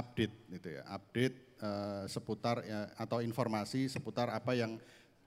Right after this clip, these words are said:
yang terjadi dengan, eh, konsumen yang menjadi, eh, atau segmen yang menjadi konsumen kami. Jadi, eh, waktu itu yang kami lakukan adalah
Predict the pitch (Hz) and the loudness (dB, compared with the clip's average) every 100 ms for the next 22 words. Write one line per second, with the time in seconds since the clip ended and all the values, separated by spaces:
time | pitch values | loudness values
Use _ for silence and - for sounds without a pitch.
0 | - - - 107 107 113 107 101 123 104 | -20 -12 0 0 2 0 0 0 0 0
1 | 104 104 92 104 101 107 107 - 104 117 | 0 -2 -2 -4 -2 -2 -2 -2 2 2
2 | 139 151 156 - - - 104 101 107 101 | 2 0 -4 -10 -20 -10 -4 -2 -2 -2
3 | 107 - 107 110 117 135 131 117 113 135 | -4 -4 0 0 2 2 2 2 2 4
4 | 139 113 104 101 98 104 104 101 95 92 | 4 2 0 0 0 -2 -2 -4 -4 -4
5 | 90 80 80 - - - - - - 110 | -6 -10 -14 -20 -20 -20 -20 -20 -4 2
6 | 113 113 101 107 107 107 107 107 104 143 | 2 2 0 2 2 2 0 -2 2 2
7 | 120 107 104 110 107 104 113 127 120 101 | 2 2 0 0 0 -2 0 0 0 0
8 | 95 117 | 2 2